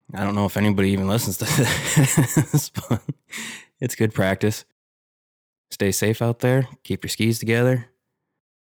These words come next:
On a side note, I have no idea what the hell I'm gonna name this podcast. I thought about naming it Bucket Cast.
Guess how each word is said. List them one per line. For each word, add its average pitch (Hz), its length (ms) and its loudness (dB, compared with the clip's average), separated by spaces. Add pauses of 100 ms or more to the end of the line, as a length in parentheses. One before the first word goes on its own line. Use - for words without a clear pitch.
(300)
On 151 80 -4
a 135 60 2
side 156 320 2
note, 92 300 0
I 156 120 2
have 175 140 4
no 104 300 4
idea 95 160 0
what 92 60 -4
the 95 80 -4
hell 95 120 -2
I'm 92 120 -4
gonna 87 160 -6
name 90 240 -6
this 90 140 -10
podcast. 85 720 -12
I 117 60 -8
thought 151 140 0
about 139 140 2
naming 110 260 2
it - 260 -10
Bucket - 320 -6
Cast. 147 500 -2